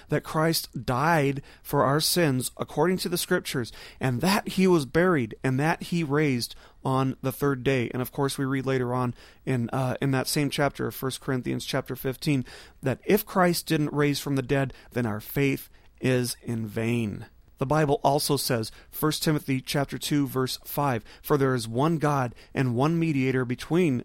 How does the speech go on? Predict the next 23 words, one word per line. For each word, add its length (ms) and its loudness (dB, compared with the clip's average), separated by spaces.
God 300 -2
and 140 -2
men, 340 -2
the 100 -2
man 520 0
Jesus 540 -4
Christ. 580 -8
Now, 180 2
let's 220 0
contrast 580 -2
that 300 -2
with 260 -6
the 120 2
Islamic 480 2
view 400 -4
of 140 -4
Jesus. 480 -2
And 160 0
yes, 400 2
uh, 200 0
Jesus 540 0
is 440 2
in 260 0